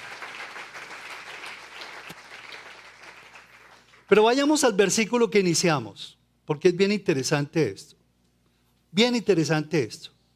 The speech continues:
Ustedes algunos dirán, "¿Pero cómo? Si yo no sé con qué poder yo puedo hacer esto". Dice, "Yo te he enviado el poder del Espíritu Santo para que me seas testigo".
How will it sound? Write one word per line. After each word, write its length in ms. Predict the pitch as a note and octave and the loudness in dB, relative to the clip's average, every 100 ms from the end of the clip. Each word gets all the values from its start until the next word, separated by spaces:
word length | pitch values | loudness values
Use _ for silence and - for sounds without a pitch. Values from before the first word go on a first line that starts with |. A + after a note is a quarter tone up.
| _ _ _ _ _ | _ _ _ _ _
Ustedes 360 | - - G3+ G3 | 0 4 6 4
algunos 320 | F3 F3 G3+ | 2 2 2
dirán, 260 | F3+ F#3+ G#3 | 4 4 2
"¿Pero 280 | G3 E3+ - | 2 2 0
cómo? 560 | A3+ C#4 B3 E3+ A2+ _ _ _ _ _ _ _ _ _ | 2 2 2 0 -2 _ _ _ _ _ _ _ _ _
Si 240 | - G3 | -2 2
yo 140 | G3 | 2
no 120 | A3 A3+ | 2 2
sé 200 | B3 - - | 0 -2 -2
con 180 | A#3 F#3+ | 0 2
qué 120 | A#3 | 2
poder 580 | A3+ C#4 B3 B3+ C#4+ C#4 | 2 2 4 6 4 4
yo 120 | A#3 | 0
puedo 260 | - A3+ A3+ | 4 6 6
hacer 220 | A3+ A#3 | 4 4
esto". 220 | A#3 A3+ | 4 6
Dice, 300 | G#3 G#3 A3+ - - | 4 6 2 0 -2
"Yo 140 | G3+ | 0
te 80 | G#3 | 2
he 40 | A#3 | 2
enviado 380 | A3+ B3+ D4 | 4 4 4
el 100 | B3 | 2
poder 280 | - G#3+ G3+ | 4 4 6
del 120 | G3+ | 4
Espíritu 460 | G3 - G3+ G3+ F#3+ | 2 0 0 0 0
Santo 280 | F#3+ F#3+ G3+ | 0 2 2
para 180 | G3+ F#3 | 2 4
que 120 | F3 | 2
me 120 | D#3+ | 2
seas 340 | - C3+ C3+ | 2 0 -2
testigo". 580 | - - C4+ C#4+ F#3+ B2+ | -4 -2 0 0 0 -6